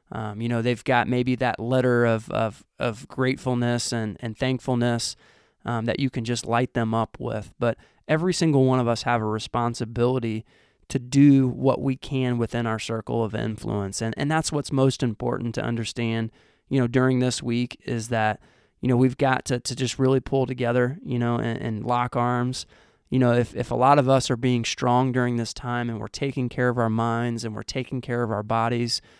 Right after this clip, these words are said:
you know, what the, the beautiful part about this is this, this is not about us.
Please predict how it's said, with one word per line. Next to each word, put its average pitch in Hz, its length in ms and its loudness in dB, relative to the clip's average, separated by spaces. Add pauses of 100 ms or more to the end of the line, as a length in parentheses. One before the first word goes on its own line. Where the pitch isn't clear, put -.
(320)
you 143 100 -4
know, 123 120 2
what 147 320 2
the, 131 140 2
the 131 140 -4
beautiful 151 420 2
part 143 260 6
about 117 320 0
this 120 200 -4
is 123 160 -6
this, 190 180 -8
this 240 160 -4
is 190 80 -6
not 135 260 2
about 113 340 0
us. 117 400 -2